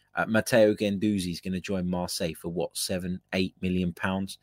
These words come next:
Lucas Torreira, uh, we think is gonna join Fiorentina on a permanent deal. How much is that gonna bring in? Again, maybe seven, maybe eight million pounds. Ainsley Maitland-Niles, I'd assume, is probably gonna leave this summer. What are we gonna get for him?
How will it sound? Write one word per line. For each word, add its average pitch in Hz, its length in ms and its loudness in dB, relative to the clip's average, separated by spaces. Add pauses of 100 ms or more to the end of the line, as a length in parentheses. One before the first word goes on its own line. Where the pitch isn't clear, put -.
(360)
Lucas 117 480 10
Torreira, 104 600 8 (340)
uh, 92 180 2
we 98 160 0
think 107 340 0
is 98 120 -2
gonna 98 200 0
join 98 280 0
Fiorentina 98 680 -2
on 95 120 0
a 92 60 -2
permanent 98 420 0
deal. 95 180 2
How 101 160 0
much 90 220 -2
is 85 120 -4
that 92 200 2
gonna 98 160 -4
bring 98 240 0
in? 98 180 0 (540)
Again, 92 420 2 (400)
maybe 87 280 -2
seven, 95 480 0 (100)
maybe 87 380 0
eight 92 200 2
million 90 360 2
pounds. 92 400 0 (420)
Ainsley 110 380 10
Maitland-Niles, 104 600 4
I'd 92 120 2
assume, 107 440 2
is 95 80 0
probably 104 400 0
gonna 98 200 -2
leave 98 220 -2
this 98 140 -2
summer. 101 220 0
What 98 200 4
are 92 40 0
we 95 80 2
gonna 92 180 0
get 90 200 -2
for 87 80 -2
him? 98 260 0